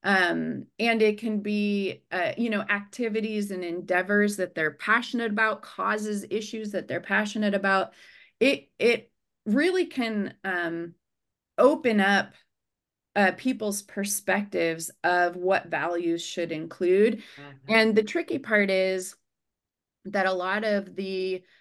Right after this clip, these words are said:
Speaker 1: exercises, cl-, uh, cl-, uh, values clarification exercises ends up really limiting the scope of values that you're talking about. So,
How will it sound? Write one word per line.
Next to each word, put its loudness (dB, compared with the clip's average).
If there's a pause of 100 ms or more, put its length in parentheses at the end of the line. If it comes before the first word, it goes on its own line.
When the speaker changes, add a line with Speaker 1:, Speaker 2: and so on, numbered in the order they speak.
(240)
Speaker 1:
exercises, 2
cl-, -10
uh, -2
cl-, -2
uh, 0
values 2
clarification -6
exercises -4 (440)
ends 8 (140)
up 4
really 2
limiting -2
the -8
scope -4
of 0
values 0
that -6
you're -8
talking -6
about. -6
So, 6